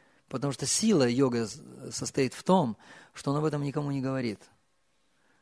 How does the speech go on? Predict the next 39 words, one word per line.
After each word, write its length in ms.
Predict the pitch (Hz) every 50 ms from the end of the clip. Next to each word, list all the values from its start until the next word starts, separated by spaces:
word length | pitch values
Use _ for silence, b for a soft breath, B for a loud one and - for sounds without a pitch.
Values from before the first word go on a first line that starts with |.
| _ _
Что 200 | - - - 143
он 80 | 135 139
не 80 | 135
хвастается 460 | - 160 165 151 - - 117 - -
перед 220 | 101 - 113 110 110
этим. 140 | 110 113 123
Он 60 | 143
начал 240 | 156 147 - 139 123
хвастаться, 480 | - 160 156 135 - 120 - - -
он 100 | 117 110
потерял 320 | - 120 - 127 120 113 107
силу. 380 | - - - - 104 104 - _ _ _ _ _ _ _ _ _ _ _ _ _ _ _ _ _ _ _ _ _ _ _ _ _ _ _ _
Вот 120 | - 117 123
можно 240 | 170 180 170 180
просто 400 | 156 190 175 - - 180 156 127 B B B B B
взять 340 | - 131 156 196 190 190 -
прут, 320 | - 143 147 147 147 -
упереть 320 | 135 110 - 160 175 170 -
его 120 | 139 127
в 60 | -
ска-, 360 | - - - - 135 131 123 117
в 80 | -
скалу 400 | - - - 131 127 131 139 143
или 140 | 139 120 117
в 60 | -
стену. 480 | - - - 131 127 131 131 131 120 - b b b b b b b b -
Вот. 220 | 117 113 107 - -
От-, 200 | - 135 - _ _ _ _ _ _ _ _ _ -
и 340 | 185 190 190 190 - _ _ _ -
другим 360 | 156 151 170 190 180 214 185
концом 320 | - 196 180 - 214 208
упереть 320 | 196 175 - 196 196 180 -
в 60 | 156
открытый 400 | 170 - - 190 196 190 190 175
глаз 460 | 156 160 156 147 131 123 120 - -
и 20 | 117
согнуть 480 | - - 143 151 151 147 127 117 -
его 140 | 120 117 113
глазом. 520 | 117 117 123 123 120 113 107 107 - -